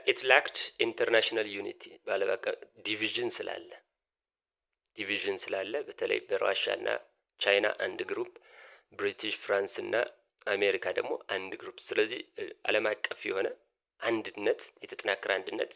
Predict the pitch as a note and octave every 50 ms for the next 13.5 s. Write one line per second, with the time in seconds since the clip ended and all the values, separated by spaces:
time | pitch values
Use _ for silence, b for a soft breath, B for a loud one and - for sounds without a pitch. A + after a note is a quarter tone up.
0 | - _ - G#2 G2+ G2+ - - F#2 F2+ F#2+ - F2+ F2+ F2 - - - - B
1 | B B B B B B B B B - B2 - - C3+ C3+ C3+ C#3+ C#3 - A2
2 | G2+ G2+ - - _ _ _ _ - G2+ F#2 A2+ A2+ A#2 A#2+ A#2 A2+ A2+ - -
3 | A#2 - - A#2 A#2+ A#2+ - - B2+ B2 B2 - - - - G#2+ G2+ F#2+ - G2
4 | G2 - - G2+ G2 - - - - G#2+ G#2+ A#2 B2 C3+ - - - - D#3 D3+
5 | D3 - - - - G#2+ - G2+ G2+ G2 - - - - A2 - - - G#2+ G#2
6 | - - G#2+ G2+ G2+ - G2+ G2+ G2+ G2+ G2 G2 F#2+ - - - - _ _ _
7 | _ _ _ _ _ _ _ _ _ _ _ _ _ _ _ _ _ _ _ _
8 | _ _ _ _ _ _ _ _ _ _ _ G2+ G2 G#2 A2 - - G2+ G2 F#2+
9 | G2+ A2+ A#2+ A2 G2+ G2+ G2+ - - - G#2 G2+ G2 - - A2 G#2+ A2 - A#2
10 | A#2 A#2+ B2 B2 - F2 E2+ D#2+ - _ _ _ _ _ _ _ _ F2+ - G#2
11 | - - - G#2+ A#2+ C3+ D3 D3 - - - - - G#2 G2 G2 A2 C3 - -
12 | B B B B _ _ - A2 G#2+ G#2 G#2+ G#2 G#2 F#2+ - - - - - E2+
13 | E2+ E2 - D#2 E2 - - - - -